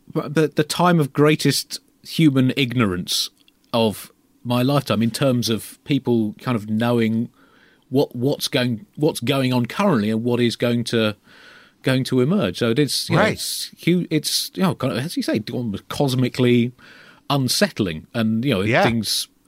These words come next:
Speaker 1: I guess some things might emerge largely unchanged. Other things will be vastly different,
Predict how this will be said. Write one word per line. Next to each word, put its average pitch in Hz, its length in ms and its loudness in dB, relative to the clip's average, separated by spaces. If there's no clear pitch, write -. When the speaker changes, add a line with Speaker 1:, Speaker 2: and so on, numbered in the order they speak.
Speaker 1:
I - 60 -6
guess - 160 -4
some 120 200 0
things 120 260 -2
might 123 280 0
emerge 120 460 0
largely 117 400 2
unchanged. 120 720 0
Other 120 180 -2
things 120 260 -2
will 117 80 0
be 113 260 2
vastly 117 440 -2
different, 123 460 -4